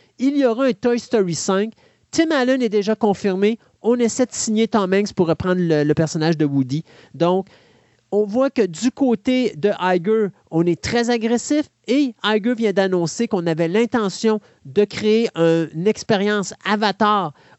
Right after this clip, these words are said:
au, euh, Disney World de Anaheim en Floride. Donc ça aussi, ça va ramener des sous. On dit que présentement, les parcs d'attractions ramènent vingt-trois point cinq milliards de dollars à Disney. Donc, on voit qu'on est quand même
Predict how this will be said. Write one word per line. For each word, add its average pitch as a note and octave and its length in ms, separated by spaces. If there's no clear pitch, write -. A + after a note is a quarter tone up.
au, G3+ 400
euh, C#3+ 720
Disney G3+ 360
World F#3+ 440
de E3+ 80
Anaheim F#3 500
en D#3+ 80
Floride. D#3 500
Donc D3+ 220
ça - 160
aussi, A3 440
ça - 200
va E3+ 140
ramener F3 340
des D#3+ 180
sous. - 280
On F3 180
dit E3+ 160
que A3+ 80
présentement, G3 800
les E3 200
parcs G#3 260
d'attractions F3+ 540
ramènent E3+ 480
vingt-trois G3+ 500
point F3+ 240
cinq F#3+ 320
milliards G3 460
de E3 100
dollars D3+ 520
à E3 120
Disney. E3+ 520
Donc, D#3 260
on D#3 140
voit E3 200
qu'on D#3+ 240
est D3+ 140
quand E3+ 220
même F3+ 200